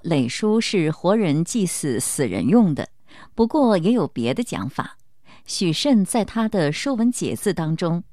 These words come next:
引用过这句话，他引用的是另一种写法的诔。据此，有人认为许慎见到的是另一个版本的《论语》。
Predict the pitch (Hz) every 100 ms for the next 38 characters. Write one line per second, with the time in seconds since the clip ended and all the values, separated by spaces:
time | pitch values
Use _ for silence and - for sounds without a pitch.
0 | - 180 135 151 269 - 143 - 143 110
1 | - 139 - - - - - 330 277 170
2 | 147 156 143 139 214 247 320 240 - 107
3 | - 107 123 104 90 135 104 67 - -
4 | - - - - - 214 170 - 151 62
5 | 117 - - 165 156 123 95 98 147 233
6 | 165 107 71 - - - - - - 190
7 | 151 - 269 190 185 135 123 110 69 82
8 | - - - 262 254 339 302 196 147 -
9 | 85 135 135 78 - 98 104 - - 131
10 | 117 117 127 -